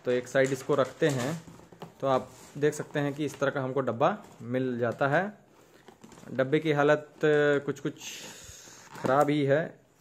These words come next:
एक तरह से कह सकते हैं कि इधर फट ही गया है।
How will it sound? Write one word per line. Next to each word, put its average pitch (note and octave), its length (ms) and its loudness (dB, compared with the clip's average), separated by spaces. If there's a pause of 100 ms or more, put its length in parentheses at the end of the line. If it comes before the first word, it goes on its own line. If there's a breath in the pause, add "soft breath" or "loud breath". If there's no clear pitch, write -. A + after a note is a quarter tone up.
एक B2 200 -10
तरह B2+ 140 0
से B2+ 180 -6
कह C3+ 140 0
सकते B2+ 260 -6
हैं B2+ 80 -4
कि C3 100 0
इधर C3 160 0
फट - 240 -4
ही C#3 100 0
गया B2 240 0
है। D#3+ 180 -4